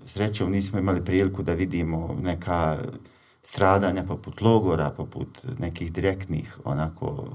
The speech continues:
scena ratnih. Eto, to je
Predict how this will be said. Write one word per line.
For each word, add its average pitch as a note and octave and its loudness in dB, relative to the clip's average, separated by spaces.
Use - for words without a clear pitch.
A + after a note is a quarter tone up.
scena D#2+ -2
ratnih. E2+ -4
Eto, - -10
to D#2+ 0
je D#2 -4